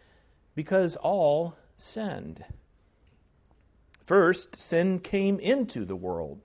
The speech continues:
This is important for remembering that God did not create a world where sin was present.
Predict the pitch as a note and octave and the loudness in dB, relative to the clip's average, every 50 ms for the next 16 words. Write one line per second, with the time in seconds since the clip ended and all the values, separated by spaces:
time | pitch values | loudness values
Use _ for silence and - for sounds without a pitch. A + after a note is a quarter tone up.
0 | _ _ _ _ _ _ _ _ _ _ _ _ _ - C#3+ G#3 B3+ - A3 D#3 | _ _ _ _ _ _ _ _ _ _ _ _ _ -2 0 0 0 0 -2 -2
1 | B2+ B2 B2 A2+ G#2 - B2 G2 D2 E2 - G#2 - - - _ - C3+ B2+ A#2+ | 0 0 0 0 0 -2 -2 -2 -2 -4 -10 -18 -20 -20 -18 _ -6 -2 0 0
2 | A2+ G#2+ G#2 G2+ - _ _ _ - _ _ - B2 A#2+ A#2+ C3 C#3 D3 C#3 B2 | 0 0 -2 -4 -8 _ _ _ -20 _ _ -4 -2 0 4 4 4 6 6 6
3 | A2+ A2+ A2 G2+ F#2+ F#2 F#2+ F#2 G#2 A2+ A2 F#2+ - - _ _ _ _ _ _ | 4 4 4 0 -2 -4 -4 0 2 2 2 0 -2 -6 _ _ _ _ _ _
4 | _ - - B2 D3+ E3+ E3+ D3 C#3 B2+ A#2+ B2+ C3 D#3 G#3+ A#3 - - - - | _ -4 2 4 6 6 6 6 2 -4 -4 -2 -2 0 0 -2 -4 -6 -4 -2
5 | A#2+ A2 G#2+ G2 G#2 G2 F2+ F2+ F2+ F#2+ G#2 B2 B2 B2 - - - G#2 G#2 G#2 | -2 0 0 0 -2 -2 -2 -2 0 0 0 -2 -4 -6 -10 -12 -8 -4 -4 -4
6 | G2+ - - - G2+ G2+ G2+ G2 F#2 F#2+ G#2+ - - - - G#3 - D3 G#2+ D2+ | -4 -6 -8 -10 -8 -8 -6 -8 -8 -10 -12 -14 -12 -10 -8 -6 -6 -8 -10 -12
7 | - - - - - | -18 -18 -20 -20 -20